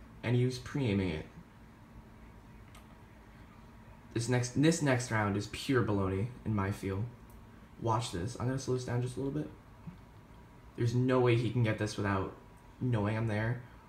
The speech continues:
or frickin' aimbot. Look at this. There's no absolute way he can get this.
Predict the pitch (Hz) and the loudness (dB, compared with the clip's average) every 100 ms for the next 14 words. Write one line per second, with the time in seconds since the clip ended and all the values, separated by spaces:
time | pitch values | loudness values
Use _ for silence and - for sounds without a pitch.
0 | - 110 107 - 101 101 95 92 90 90 | -8 -4 -4 -4 -4 -2 -2 -2 -4 -2
1 | 127 120 - 92 - - - - - - | -2 -2 0 -2 -4 -8 -14 -18 -20 -20
2 | - - - - - - - - - - | -20 -20 -20 -20 -20 -20 -20 -20 -20 -18
3 | - 113 117 120 127 131 123 123 120 123 | -4 -2 0 2 2 2 2 2 2 2
4 | 120 - 101 110 - - 110 101 - 92 | -2 -6 -6 -6 -8 -8 -6 -6 -6 -6
5 | 98 95 90 - 107 101 92 87 - - | -4 -4 -6 -6 -6 -4 -4 -6 -6 -8
6 | - | -8